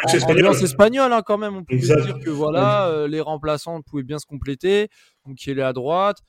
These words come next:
Speaker 2: là, il y avait quand même de quoi, euh, de quoi se montrer. Et, et Mbappé tout seul devant, euh, voilà. On a, on avait quand même, on va dire que le décor était quand même planté dans le sens où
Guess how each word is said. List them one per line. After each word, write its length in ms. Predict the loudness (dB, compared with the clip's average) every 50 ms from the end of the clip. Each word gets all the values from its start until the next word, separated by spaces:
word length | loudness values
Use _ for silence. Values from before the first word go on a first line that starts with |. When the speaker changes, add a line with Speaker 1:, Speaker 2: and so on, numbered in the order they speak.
| _ _ _ -8
Speaker 2:
là, 80 | -6 -2
il 60 | -2
y 20 | -2
avait 160 | -2 -4 -6
quand 160 | -6 -6 -6
même 220 | -6 -6 -8 -8
de 80 | -8 -10
quoi, 260 | -10 -6 -4 -2 0
euh, 340 | 0 0 0 -2 -2 -4 -6
de 120 | -8 -10
quoi 160 | -8 -6 -6 -6
se 120 | -4 -6
montrer. 400 | -6 -6 -4 0 0 0 0 -2 _ _ _ _ _ _ _
Et, 320 | -8 -6 -6 -6 -4 -4 -6
et 60 | -4
Mbappé 300 | -2 -4 -2 -2 -4 -4
tout 160 | -4 -8 -14
seul 200 | -10 -10 -10 -8
devant, 460 | -8 -10 -8 -6 -6 -6 -4 -4 -4 -6
euh, 440 | -6 -6 -8 -8 -8 -10 -10 -12 -14 _ _ _ _ _ _ _ _ _ _ -6
voilà. 260 | -4 -4 -4 -6 _ _ _ _ _ _ _
On 100 | -14 -10
a, 160 | -10 -10 -10 -10 -8
on 60 | -6
avait 120 | -6 -2 2
quand 120 | 2 2
même, 220 | 4 2 0 -2 -4 _ -6
on 80 | -2
va 120 | 0 0 2
dire 160 | 2 2 2
que 100 | 4 4
le 140 | 4 6 6
décor 320 | 4 4 6 6 4 4
était 160 | 4 2 0
quand 120 | 0 0 0
même 200 | 0 0 -6 -4
planté 500 | -4 -2 -2 -2 -2 -4 -2 -2 -2 -2
dans 140 | -2 -4 -6
le 40 |
sens 300 | -6 -6 -6 -6 -6 -6
où 300 | -6 -4 -4 -4 -6 -8